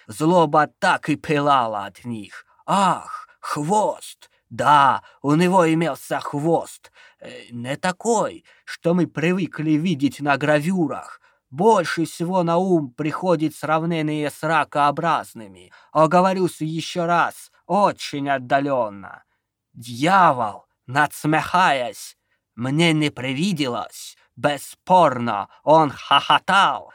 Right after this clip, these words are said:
ей-богу! Монстр подошел к солдату.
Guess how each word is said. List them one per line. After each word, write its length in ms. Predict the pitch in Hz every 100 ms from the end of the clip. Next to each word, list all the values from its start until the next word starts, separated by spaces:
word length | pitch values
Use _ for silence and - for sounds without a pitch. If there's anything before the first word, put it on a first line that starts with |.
| - _ 113
ей-богу! 1160 | 117 151 147 127 151 196 160 104 107 95 - _ _ _ _ -
Монстр 840 | 131 190 214 151 - 147 135 120 -
подошел 720 | - 165 165 165 - 180 135
к 60 | -
солдату. 840 | 147 156 147 151 123 - 82 -